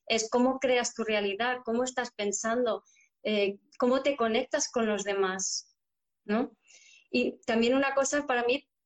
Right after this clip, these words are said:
en, en Marte en, en Piscis, yo tengo Neptuno en la uno y tengo Neptuno Marte, y Marte en el, la cúspide del fondo cielo, ¿no? Entonces, Marte en Piscis, para mí, tengo una analogía que me gusta muchísimo,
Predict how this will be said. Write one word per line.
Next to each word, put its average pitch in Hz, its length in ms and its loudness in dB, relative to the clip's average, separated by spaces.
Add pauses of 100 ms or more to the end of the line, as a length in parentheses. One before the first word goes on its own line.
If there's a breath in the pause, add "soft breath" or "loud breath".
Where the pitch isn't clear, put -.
en, 214 600 0
en 208 160 0
Marte 277 500 2
en, 277 160 2
en 262 680 0
Piscis, 339 680 -2
yo 226 140 -2
tengo 262 260 2
Neptuno 247 380 2
en 240 120 0
la 220 120 2
uno 269 400 2
y 226 140 -2
tengo 226 180 0
Neptuno 226 340 0
Marte, 202 480 -2 (240)
y 214 60 0
Marte 208 320 0
en 220 80 0
el, 202 380 -2
la 190 200 -2
cúspide 220 300 -4
del 214 180 -2
fondo 196 240 0
cielo, 196 380 -2
¿no? 202 160 -2 (360 loud breath)
Entonces, 254 560 0 (200)
Marte 254 280 -2
en 311 140 2
Piscis, 311 420 -2
para 233 220 -2
mí, 269 420 0
tengo 240 160 2
una 269 200 2
analogía 226 420 0
que 254 80 2
me 220 100 0
gusta 208 240 -2
muchísimo, 240 680 0